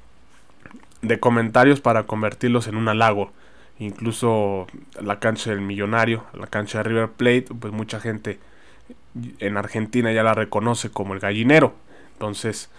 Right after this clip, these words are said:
pues, son estas cosas que tiene el fútbol argentino, el fútbol sudamericano, un poquito de magia, ¿no? Que ocurre,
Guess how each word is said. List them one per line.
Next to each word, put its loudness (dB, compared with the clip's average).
pues, 2
son 6
estas 4
cosas 4
que -2
tiene 6
el -4
fútbol 6
argentino, 6
el -8
fútbol 0
sudamericano, 4
un -10
poquito 2
de 4
magia, 4
¿no? 0
Que -6
ocurre, 0